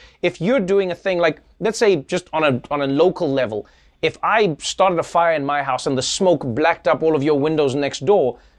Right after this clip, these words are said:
they w-, someone would say, like, "Oh, I have to somehow make up for that."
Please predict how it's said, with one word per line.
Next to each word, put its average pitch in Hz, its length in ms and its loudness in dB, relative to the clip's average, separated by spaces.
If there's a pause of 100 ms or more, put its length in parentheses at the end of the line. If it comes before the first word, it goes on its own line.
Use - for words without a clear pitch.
(260)
they 220 180 0
w-, 247 140 0
someone 302 360 0
would 185 100 -2
say, 226 140 -2
like, 190 200 0
"Oh, 202 140 2
I 165 160 0
have 185 220 -2
to 170 120 -6
somehow 160 460 0
make 143 300 -4
up 190 100 2
for - 160 -4
that." 120 260 -4